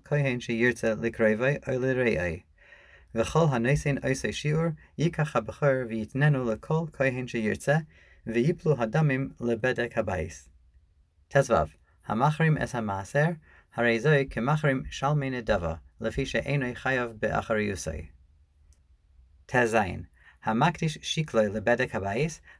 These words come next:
הרי זוהי קודש, הקדיש ביקורים לבדק הבית, אינם קודש, אבל אם הקדישם הכהן אחר שבאו לידו, הרי אלו קודש.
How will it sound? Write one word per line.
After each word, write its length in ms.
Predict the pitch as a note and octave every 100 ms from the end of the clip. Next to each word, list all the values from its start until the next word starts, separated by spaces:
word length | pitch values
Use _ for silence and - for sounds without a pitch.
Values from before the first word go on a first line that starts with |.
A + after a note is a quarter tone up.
| -
הרי 240 | A#2 A#2+
זוהי 280 | C3 C#3+ C3+
קודש, 460 | A#2+ F#2+ D#2+ - - _ -
הקדיש 340 | D#3+ - C#3+
ביקורים 560 | A#2 A2+ - C3 C#3+ D3
לבדק 500 | C3 C3+ B2+ C3+ C#3
הבית, 420 | C#3 C3+ D#3 D#3 _ _ -
אינם 320 | D3 C#3+ C3+
קודש, 520 | C#3 G#2+ E2+ F2 - _ - _ -
אבל 280 | C3 A2 G2+
אם 160 | C3+ B2
הקדישם 500 | A#2 G#2+ C3+ - G#2+
הכהן 480 | F#2 - C3 A2 F#2+ -
אחר 340 | B2 C3 A2
שבאו 460 | - F#2+ B2+ A2 F#2
לידו, 300 | F#2+ A2+ D3+ E3+ - _ - -
הרי 260 | A#2 A#2+
אלו 300 | C#3 D3 C3+
קודש. 520 | - G#2+ - - -